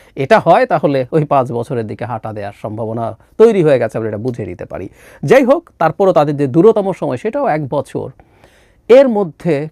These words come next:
কোনো প্রয়োজন নেই। আর আবারও বলছি, ডিসেম্বরের মধ্যেই নির্বাচন হতে পারে যদি লিস্ট সংস্কার হয়। বিএনপি তো লিস্ট সংস্কারের কথাই বলছে। তাহলে যে সরকারকে চার মাসও নেই, সাড়ে তিন মাসের দিকে গিয়ে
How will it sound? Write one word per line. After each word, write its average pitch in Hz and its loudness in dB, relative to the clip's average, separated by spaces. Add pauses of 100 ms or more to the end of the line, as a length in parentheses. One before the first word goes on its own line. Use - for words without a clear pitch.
কোনো 202 0
প্রয়োজন 208 4
নেই। 120 2
আর 143 4
আবারও 226 6
বলছি, 262 2
ডিসেম্বরের 214 0
মধ্যেই 208 0
নির্বাচন 214 2
হতে 214 0
পারে 208 0
যদি 202 2 (260)
লিস্ট 226 2
সংস্কার 196 0
হয়। 127 2
বিএনপি 185 -2
তো 202 0
লিস্ট 233 -2
সংস্কারের 220 -4
কথাই 180 -6
বলছে। 151 -10 (2000)
তাহলে 226 4
যে 196 6 (240)
সরকারকে 185 2
চার 196 2
মাসও 208 0
নেই, 165 4
সাড়ে 185 2
তিন 190 -4
মাসের 165 -6
দিকে 143 -4
গিয়ে 127 -2